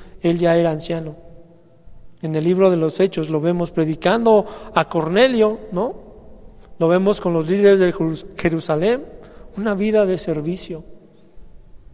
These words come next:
¿Qué nos enseña esto, hermanos?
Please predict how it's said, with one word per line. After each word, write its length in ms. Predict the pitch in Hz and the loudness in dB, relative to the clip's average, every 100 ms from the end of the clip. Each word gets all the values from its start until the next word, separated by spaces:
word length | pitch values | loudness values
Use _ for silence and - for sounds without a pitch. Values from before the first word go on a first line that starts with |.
| - - - - - - - - - | -20 -20 -20 -20 -20 -20 -20 -12 -6
¿Qué 100 | 233 | -4
nos 160 | 233 | -2
enseña 440 | 208 208 202 185 185 | -2 0 2 4 2
esto, 220 | 185 160 | 0 -6
hermanos? 480 | 151 151 143 - | -6 -6 -8 -12